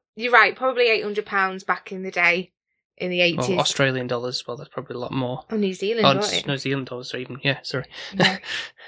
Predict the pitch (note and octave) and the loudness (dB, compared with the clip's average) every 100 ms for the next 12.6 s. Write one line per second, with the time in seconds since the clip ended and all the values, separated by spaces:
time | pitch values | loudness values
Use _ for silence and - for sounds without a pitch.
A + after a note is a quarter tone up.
0 | - - - - G#2+ - G3 F3+ - - | -20 -20 -14 -6 -6 0 2 4 0 -4
1 | F#3 F3 E3 D#3+ - _ F#3+ F3+ E3+ E3+ | -4 0 0 0 -6 _ -4 0 0 -2
2 | _ _ - - _ _ _ - C#4 C#4+ | _ _ -20 -20 _ _ _ -2 0 2
3 | D4+ D4 A#3+ - A#3+ - A3+ A3+ G#3+ G3 | 2 4 2 2 0 2 2 2 0 4
4 | G3 G3+ F3+ E3+ D#3 - F3 - - - | 6 4 2 -2 -2 0 0 0 -8 -14
5 | - _ - - - D4 G#3+ F#3 - - | -16 _ -8 -6 -2 2 4 2 0 -6
6 | - D#3+ - G#3 F3 F3 E3 G#3+ F#3+ F#3 | -6 -6 -2 -2 -2 -2 -2 -2 0 0
7 | - F3+ F#3 E3 F3 - _ _ _ C3+ | -2 0 2 2 -2 -10 _ _ _ -16
8 | A2+ _ _ _ F#3+ F#3 E3+ - _ _ | -16 _ _ _ -4 -2 -2 -6 _ _
9 | _ G3 F#3 F#3+ F#3 - - F#3+ - F3+ | _ 0 2 4 4 2 -2 -2 0 0
10 | F3+ F3+ F3+ E3+ - F3 F3 F3+ F3+ E3+ | 0 -2 -4 -6 -6 -6 -8 0 0 2
11 | F3 F3 D#3+ D#3+ - - D#3 D3 C#3+ - | 2 6 6 4 2 4 4 4 -4 -6
12 | - F#3 E3 - G3 G#3 | -6 -6 -6 -8 -10 -12